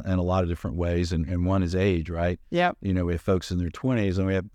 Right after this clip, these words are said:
Speaker 1: folks in their sixties.
Speaker 2: Yep.
Speaker 1: It's, and they learn from each other, right?
Speaker 2: Yeah.
Speaker 1: They all add value.
Speaker 2: Yeah, and we were talking a little bit about, you know, where we grew up and, you know, what our background is, and that's very important, right? I mean, the way I grow up is completely different than somebody else, and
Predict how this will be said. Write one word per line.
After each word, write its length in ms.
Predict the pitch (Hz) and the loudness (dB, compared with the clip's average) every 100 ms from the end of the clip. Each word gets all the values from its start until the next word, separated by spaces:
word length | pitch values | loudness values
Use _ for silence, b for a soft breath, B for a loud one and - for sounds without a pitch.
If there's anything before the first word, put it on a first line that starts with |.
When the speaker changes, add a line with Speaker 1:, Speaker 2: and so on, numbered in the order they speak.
| - | -18
Speaker 1:
folks 320 | - 104 104 - | -8 -4 -2 0
in 60 | |
their 140 | 92 87 | -2 -2
sixties. 640 | - 120 110 - 87 85 _ _ _ | -4 -4 -4 -4 -4 -6 _ _ _
Speaker 2:
Yep. 180 | 175 170 | -2 0
Speaker 1:
It's, 140 | 135 - | -2 -2
and 140 | 107 | 0
they 100 | 104 | 2
learn 220 | 104 123 | 2 0
from 180 | 113 104 | 0 -2
each 160 | 98 - | -2 0
other, 300 | 101 73 - - | -2 -4 -10 -8
right? 280 | 85 87 - | -4 -4 -4
Speaker 2:
Yeah. 320 | 165 202 190 - | 0 2 2 -2
Speaker 1:
They 140 | 85 | -2
all 180 | 92 92 | 0 0
add 140 | 90 82 | 0 0
value. 420 | 87 85 73 78 | 0 0 -4 -6
Speaker 2:
Yeah, 240 | 180 190 170 | -2 0 0
and 120 | 175 | 0
we 120 | 226 | 0
were 80 | 233 | 0
talking 240 | 208 190 | 0 0
a 40 | 185 | -2
little 160 | 175 | 0
bit 60 | 165 | -2
about, 260 | 160 151 | 0 -2
you 80 | - | 0
know, 200 | 160 143 | -2 -2
where 260 | 151 156 151 | -4 -4 -2
we 140 | 151 | -4
grew 260 | 151 147 151 | -4 -2 -2
up 260 | 147 147 - | -2 -2 -2
and, 320 | 139 143 85 | 0 0 0
you 80 | 151 | 0
know, 240 | 147 143 | 0 0
what 160 | 147 147 | -2 -2
our 260 | 147 143 | 0 -2
background 560 | 147 156 147 143 156 151 | -2 -2 -2 0 0 0
is, 240 | 151 147 | 0 0
and 240 | 160 147 156 _ _ | 0 -2 -4 _ _
that's 420 | 165 196 - - - | 2 2 2 -12 -8
very 320 | 160 175 180 | 0 2 2
important, 480 | 143 151 127 135 - _ - | 0 -4 -2 -4 -6 _ -4
right? 400 | 160 170 196 - | 0 2 0 0
I 120 | 165 | 0
mean, 160 | 165 160 | 2 2
the 80 | 160 | 0
way 160 | 160 | -2
I 180 | 160 180 | 2 2
grow 300 | 165 160 156 | 2 0 0
up 260 | 151 156 - | -2 -4 -4
is 220 | 151 147 | -6 -6
completely 440 | - 156 202 185 | -6 -2 0 2
different 360 | 180 165 165 160 | 0 -2 -2 -2
than 160 | 151 151 | -2 -4
somebody 440 | - 170 156 160 | -2 -2 0 2
else, 400 | 160 143 143 - | 2 0 -4 -4
and 180 | 151 | -4